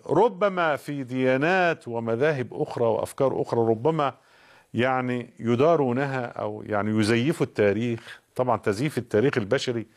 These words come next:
يعني سنة من سنن البشر، إنما القرآن موثق وموثق من قبل الحق تبارك وتعالى. يعني حادثة الإفك بتفاصيلها ذكرت في كتاب الله عز وجل،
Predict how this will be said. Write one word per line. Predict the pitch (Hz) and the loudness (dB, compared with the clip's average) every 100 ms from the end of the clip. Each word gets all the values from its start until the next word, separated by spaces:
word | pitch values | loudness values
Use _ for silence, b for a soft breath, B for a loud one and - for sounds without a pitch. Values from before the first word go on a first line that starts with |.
| b b b b b 104 | b b b b b -2
يعني | 107 104 | 0 0
سنة | 104 190 180 | -2 0 0
من | 131 | -2
سنن | 120 165 147 | 0 0 2
البشر، | 120 160 - - - _ _ _ b b b b b | 2 0 -2 -14 -18 _ _ _ b b b b b
إنما | 120 196 226 | 2 4 2
القرآن | 208 185 196 | 2 2 2
موثق | 202 185 214 - - - | 0 2 0 0 -6 -2
وموثق | 117 117 120 156 - - - | 0 2 2 0 -2 -10 -8
من | 101 | -8
قبل | 98 151 123 | -2 2 2
الحق | 98 - - | 2 -2 -8
تبارك | 95 101 120 104 101 | -4 2 2 2 -2
وتعالى. | - 107 127 95 _ b b b b b | 0 0 0 -4 _ b b b b b
يعني | - 170 180 175 165 | 0 2 0 -2 -6
حادثة | 160 170 233 226 202 | -2 -2 0 0 0
الإفك | 160 208 - - - - _ b b b b - | -2 -2 -6 -12 -20 -20 _ b b b b 0
بتفاصيلها | 147 165 180 160 - 170 196 254 220 156 | 2 2 2 0 2 -2 0 2 2 2
ذكرت | 170 175 147 123 | 0 -2 -2 -2
في | 120 | -6
كتاب | 120 143 131 | -4 -2 0
الله | 120 | 0
عز | 120 107 | 0 -2
وجل، | 101 127 | -6 -6